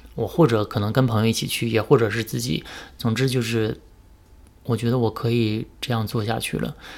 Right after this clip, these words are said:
但是也是因为还要工作啊什么的，因为我小红书不是说还要写嘛，在这里插播一个广告，大家不要忘了去关注我，<laughs> 也叫双你走路。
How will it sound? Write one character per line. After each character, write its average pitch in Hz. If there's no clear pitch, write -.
但 147
是 135
也 110
是 127
因 147
为 131
还 123
要 127
工 135
作 139
啊 113
什 110
么 104
的， 110
因 127
为 131
我 120
小 110
红 107
书 123
不 113
是 113
说 117
还 107
要 117
写 -
嘛， 50
在 156
这 151
里 123
插 -
播 165
一 135
个 143
广 107
告， 123
大 135
家 143
不 135
要 120
忘 139
了 117
去 -
关 123
注 120
我， -
<laughs> -
也 113
叫 -
双 139
你 123
走 113
路。 113